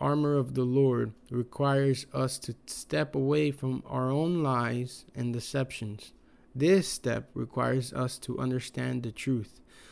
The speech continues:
The Lord holds all and knows all, believing that he is the one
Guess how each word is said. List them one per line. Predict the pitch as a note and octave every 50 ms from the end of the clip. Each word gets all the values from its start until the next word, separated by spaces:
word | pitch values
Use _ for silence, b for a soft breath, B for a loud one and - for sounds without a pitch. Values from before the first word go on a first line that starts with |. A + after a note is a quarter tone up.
| B B B B
The | - C3
Lord | C3 C3+ C#3+ D3+ D#3 E3 D#3+ C#3
holds | A#2+ C#3+ D3 C3+ C3+ - -
all | - C3 C#3 D3 D3+ D#3+ E3 E3+ F3 - -
and | - C3+ C3 C3+ C3+ C3+
knows | C#3+ D3+ E3+ F3+ F3 D#3 B2+
all, | B2 A#2+ A#2+ A#2+ A2 A2+ A2+ - - - - - - - - - - - - - - - - -
believing | B2+ C#3 C#3+ D3+ E3 F3+ D#3+ F3 E3 D#3
that | C#3+ C#3 C3+ A#2+ - -
he | E3 F3 F3+ E3+
is | D#3+ D3 C3 C3
the | C#3 C3+ B2+
one | - - C3+ C3+ C3+ C#3 D3 D3+ D#3+ E3 E3+ F3+